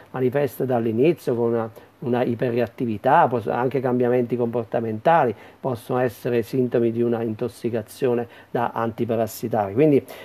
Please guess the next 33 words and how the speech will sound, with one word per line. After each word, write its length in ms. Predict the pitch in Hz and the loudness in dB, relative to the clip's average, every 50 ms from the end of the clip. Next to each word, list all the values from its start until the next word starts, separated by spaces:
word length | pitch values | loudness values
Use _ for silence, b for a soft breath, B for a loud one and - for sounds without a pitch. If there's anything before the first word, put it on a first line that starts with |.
| B B | B B
bisogna 320 | _ - 120 151 143 135 143 | _ -4 0 2 4 6 6
essere 320 | 147 139 - - 151 139 | 4 4 4 2 4 4
molto 640 | 131 139 160 196 196 202 - - 170 151 135 - - _ | 6 8 8 6 6 4 2 4 6 6 6 4 0 _
attenti, 800 | - 127 117 - _ _ 190 185 190 196 196 190 156 - - 143 | -2 -2 -2 -2 _ _ 6 8 8 8 6 4 4 2 0 0
soprattutto 560 | 120 131 135 131 131 - 190 185 175 - 170 | 2 4 2 2 2 2 2 2 2 2 0
sono 200 | 131 123 139 131 123 | 2 2 2 2 2
soggetti 460 | 117 123 117 135 170 170 165 - 147 | 2 0 2 2 2 2 2 0 0
delicati 640 | 127 127 120 123 123 - 165 175 185 170 - 151 120 B B B B B | 2 4 4 4 2 4 6 6 6 6 4 -2 -2 B B B B B
a 100 | - 127 | -8 -4
queste 280 | - - 123 - - 131 | -4 -4 -4 -2 -4 -4
sostanze 600 | 107 123 110 - - - 165 170 160 - - 131 | -4 -4 -6 -4 -2 0 2 2 2 0 -4 -2
tossiche 520 | 113 151 151 165 147 - - - 143 131 | 4 4 4 4 4 0 -4 -2 0 0
che 60 | 135 120 | 0 0
vengono 360 | 127 127 120 117 120 117 117 | 2 2 0 2 0 0 0
messe, 720 | 117 127 131 127 - - - 131 120 - - - - - - _ _ | 2 2 0 0 -2 -6 -6 -6 -6 -8 -10 -20 -20 -20 -20 _ _
eh, 140 | - 135 - | -8 -8 -6
diciamo, 320 | - 113 - 127 120 123 | -6 -4 -2 0 0 0
sul 220 | 113 - 127 113 110 | -2 -2 -4 -6 -4
pelo, 280 | - - 180 165 131 110 | 0 4 4 6 6 6
quindi 180 | 120 147 139 117 | 4 4 2 2
cercare 440 | 104 117 110 - - 143 143 135 120 - - - - - | 0 -2 -2 2 2 4 4 4 2 -2 -10 -18 -14 -6
di 80 | - 123 | -6 -2
portarlo 460 | 117 117 110 - - 143 131 127 117 | -2 -2 -2 0 2 4 4 4 2
più, 280 | 110 - 147 151 156 147 B B B B B B B B B _ | 0 0 0 2 2 0 B B B B B B B B B _
eh, 360 | - 131 135 131 123 120 123 113 | -4 -2 -2 0 0 0 -2 -2
cioè 240 | - - 147 127 101 | 0 0 -2 0 -2
adoperare 500 | 107 110 113 120 113 - 131 135 127 113 | -4 -4 -4 -2 0 2 2 4 2 2
più, 300 | - - 160 165 160 214 233 | 0 -2 -2 0 0 0 -2
eh, 440 | 120 110 113 110 110 107 107 107 104 | -4 -4 -4 -4 -4 -4 -4 -4 -6
diciamo, 320 | 107 104 - 123 117 110 | -6 -4 -2 -2 0 0
repellenti 560 | 113 110 110 113 110 120 131 131 123 120 127 | -2 -2 -2 0 0 2 2 2 2 2 0
naturali, 680 | 113 107 104 110 113 120 131 123 107 95 92 95 95 98 - | 0 0 -2 -2 0 4 4 4 4 2 0 -4 -6 -8 -10
assolutamente. 800 | - - - - 107 107 113 107 117 123 113 98 92 95 - | -14 -16 -10 -10 -6 -4 -2 0 0 0 0 -2 -6 -10 -16